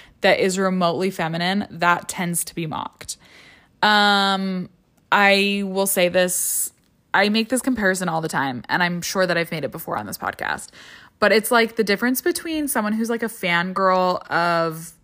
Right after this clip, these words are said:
a boy band or any kind of musical artist that is either a woman or is geared toward women versus sports. There's no difference.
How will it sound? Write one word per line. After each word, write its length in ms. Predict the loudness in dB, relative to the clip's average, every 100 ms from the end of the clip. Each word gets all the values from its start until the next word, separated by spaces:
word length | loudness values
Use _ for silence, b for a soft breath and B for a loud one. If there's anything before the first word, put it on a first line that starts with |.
| -6
a 80 | -6
boy 300 | -2 -2 -2
band 600 | -2 0 -2 -4 -12 -18 _ _ _ _ _ _ _ _
or 540 | 2 4 6 4 2 -8 _ _ -2
any 320 | 0 2 0
kind 220 | 0 0
of 60 | 0
musical 360 | 0 -4 -4 0
artist 500 | 2 2 0 -2 0
that 360 | 4 4 2 -8 B B B B B
is 160 | 0 2
either 240 | 2 4
a 100 | 4
woman 540 | 4 2 4 2 2 0
or 240 | 2 4 4
is 200 | 0 -4
geared 420 | -4 -2 -2 -6
toward 480 | -10 -2 0 2 0
women 560 | -4 -4 -2 0 -2 -6 _ _ _ _ _ _ _ _ _ -12
versus 1040 | -4 4 4 4 0 0 0 -2 -2 -6 -10 _ b b b b b b _ -10
sports. 840 | -4 0 2 0 -4 -6 -6 -10 _
There's 200 | 2 4
no 120 | 4 2
difference. 720 | 0 -6 -12 -12 -10 -10